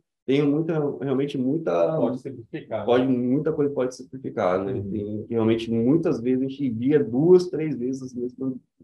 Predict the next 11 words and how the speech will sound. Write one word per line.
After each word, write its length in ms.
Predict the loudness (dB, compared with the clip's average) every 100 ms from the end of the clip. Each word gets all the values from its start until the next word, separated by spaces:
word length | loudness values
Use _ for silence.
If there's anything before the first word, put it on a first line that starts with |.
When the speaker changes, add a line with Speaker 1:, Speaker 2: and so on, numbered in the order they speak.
| -14
Speaker 1:
as 60 | -2
mesmas 280 | 0 0 0
Speaker 2:
Mesma 120 | 0
Speaker 1:
informações. 320 | 0 0 0
Speaker 2:
informação. 440 | 0 0 -2 -6 -8 _ _ _
Ou 140 | 2 2
a 140 | 4
mesma 220 | 2 2
informação 540 | 0 -2 0 -2 -2 -4
em 100 | -4
diversos 400 | -2 -4 -4